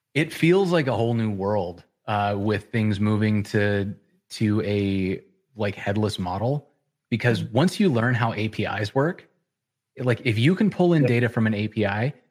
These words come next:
Speaker 1: you are, you now have superpowers in this world.
Speaker 2: Yeah, you
Speaker 1: Because
Speaker 2: have access to
Speaker 1: everything
Speaker 2: everything. <laughs>
Speaker 1: Exactly. You can pull in,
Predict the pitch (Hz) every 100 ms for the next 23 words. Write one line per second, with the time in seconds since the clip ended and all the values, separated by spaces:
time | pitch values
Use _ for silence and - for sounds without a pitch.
0 | _ 113 127 151 127 110 - 127 120 139
1 | 139 139 131 - 123 110 104 92 87 90
2 | 90 98 - 202 254 165 - 196 208 190
3 | 180 - 180 139 147 143 117 120 113 110
4 | 110 _ - - _ 98 98 98 110 110
5 | - - - 123 127 147 - 143 131 123